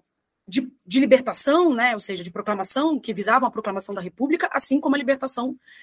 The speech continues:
né, da escravidão, né, na época. Então, a gente vai ter, né, o, o exército sendo usado pro controle social, a gente vai ter a Guerra do Paraguai, um pouco antes da proclamação, é, da República,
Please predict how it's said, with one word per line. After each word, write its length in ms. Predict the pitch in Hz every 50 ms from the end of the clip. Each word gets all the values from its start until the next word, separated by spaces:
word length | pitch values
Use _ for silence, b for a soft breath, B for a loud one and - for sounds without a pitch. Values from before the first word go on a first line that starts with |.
| b b b b -
né, 140 | 233 247
da 160 | 240 220 254 254
escravidão, 600 | 277 - - 262 247 233 254 196 180 160 156 - _ _ _
né, 180 | 175 180 190 202
na 140 | 190 185 180
época. 280 | 165 - - _ - - b b b b b b b _ _ _ _ _ _ _ _ _ _ _ -
Então, 160 | 208 - 254
a 40 | 262
gente 140 | 262 - -
vai 120 | 370 381
ter, 320 | 381 - 294 285 294 247
né, 340 | 190 196 208 202 190 180 170 170 -
o, 320 | - - - - - 214 208
o 40 |
exército 300 | 214 190 208 233 233 -
sendo 200 | - - 226 226
usado 440 | 220 180 185 185 214 240 240 190 185
pro 100 | - 190
controle 300 | - 202 185 196 202 202
social, 300 | - 208 185 - 208 214
a 20 | 208
gente 140 | 202 185
vai 100 | - 196
ter 100 | 196 214
a 40 | 208
Guerra 220 | 202 208 202 202 202
do 80 | 180
Paraguai, 520 | - 214 208 202 180 160 180 196 220 233 208
um 80 | 196
pouco 280 | 185 226 220 - 220 208
antes 200 | 226 254 247 -
da 80 | 202
proclamação, 640 | 190 - 190 - 196 190 190 185 - 202 196 196 190 B B B B B B B B B
é, 180 | - 208 - -
da 100 | 180 226
República, 840 | 202 208 196 202 - 185 220 262 277 247 220 247 254 - 269 254 254